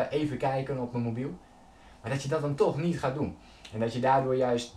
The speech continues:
die tijd kunt gaan besteden aan, in mijn geval bijvoorbeeld mijn business. Maar ook het sporten kan doen overdag. Eh, waardoor ik in de avond veel meer een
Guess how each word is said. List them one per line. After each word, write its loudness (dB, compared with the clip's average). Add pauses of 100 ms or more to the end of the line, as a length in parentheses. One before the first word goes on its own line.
die -4
tijd 0
kunt -6
gaan -4
besteden 0
aan, -2 (180)
in -8
mijn 0
geval 0
bijvoorbeeld -4
mijn 0
business. -2 (180)
Maar 2
ook 4 (160)
het -8
sporten -2
kan -2
doen -4
overdag. -2 (320)
Eh, -4
waardoor 2
ik -6
in -2
de 2
avond -2
veel -6
meer 0 (240)
een -4